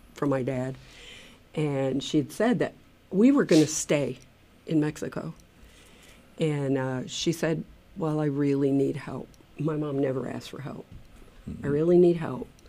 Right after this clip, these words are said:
Speaker 1: And <clears throat> I was like, "Mom, it's April. I don't think," back then, foreign language jobs were far and few and far between. There might have been one per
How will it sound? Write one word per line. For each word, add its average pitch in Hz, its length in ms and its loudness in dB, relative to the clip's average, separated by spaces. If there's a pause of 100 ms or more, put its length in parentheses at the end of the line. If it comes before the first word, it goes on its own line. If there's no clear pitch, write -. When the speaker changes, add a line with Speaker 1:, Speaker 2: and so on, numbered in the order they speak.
(520)
Speaker 1:
And - 320 2
<clears throat> - 100 -20
I - 800 12
was 160 160 -2
like, - 140 -8 (100)
"Mom, 151 560 -6 (600)
it's 175 280 -4
April. 147 560 -6
I 160 120 -4
don't 233 200 0 (120)
think," - 300 -4
back 165 220 0
then, 135 540 2 (1200)
foreign 180 380 4
language 143 720 -2 (500)
jobs 135 680 -4
were 135 260 -6
far 131 380 -4
and 127 260 -4
few 156 240 2
and 135 120 0
far - 160 -6
between. - 540 -4 (520)
There 151 100 0
might 147 220 4
have 131 40 -4
been 127 280 4
one 143 320 6
per 127 260 -2